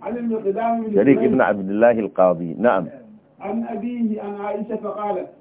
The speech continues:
Speaker 2: نعم.
Speaker 1: "من حدثكم أن رسول الله صلى الله عليه وسلم بات، بال قائما
Speaker 2: Mhm.
Speaker 1: فلا تصدقوه.
Speaker 2: Mm.
Speaker 1: ما كان يبول إلا جالسا."
Speaker 2: إلا جالسا. To wannan shine ghalibu ahwalihi fil buyut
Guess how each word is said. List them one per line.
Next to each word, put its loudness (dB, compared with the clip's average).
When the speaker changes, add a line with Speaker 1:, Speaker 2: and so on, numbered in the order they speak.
Speaker 2:
نعم. 2
Speaker 1:
"من -4
حدثكم -6
أن -8
رسول -6
الله -2
صلى -8
الله -4
عليه -4
وسلم -4
بات، 0
بال 0
قائما -2
Speaker 2:
Mhm. -4
Speaker 1:
فلا 2
تصدقوه. -4
Speaker 2:
Mm. -2
Speaker 1:
ما -6
كان -4
يبول 6
إلا 2
جالسا." 0
Speaker 2:
إلا 0
جالسا. -4
To 6
wannan 8
shine 2
ghalibu 6
ahwalihi 2
fil 0
buyut -2